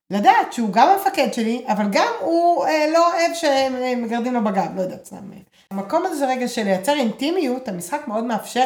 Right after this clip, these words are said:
את זה. דיברנו קודם על, אה, הכרה טובה, להגיד למישהו מילים טובות, אז אני,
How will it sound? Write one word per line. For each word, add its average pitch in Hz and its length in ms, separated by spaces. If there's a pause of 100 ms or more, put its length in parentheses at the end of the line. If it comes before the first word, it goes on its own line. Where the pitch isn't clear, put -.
את 185 80
זה. 160 100 (340)
דיברנו 202 300
קודם 208 180
על, 190 140
אה, 170 220
הכרה 190 260
טובה, 170 300
להגיד 185 240
למישהו 196 320 (100)
מילים 196 320
טובות, 175 360
אז 170 220
אני, 190 380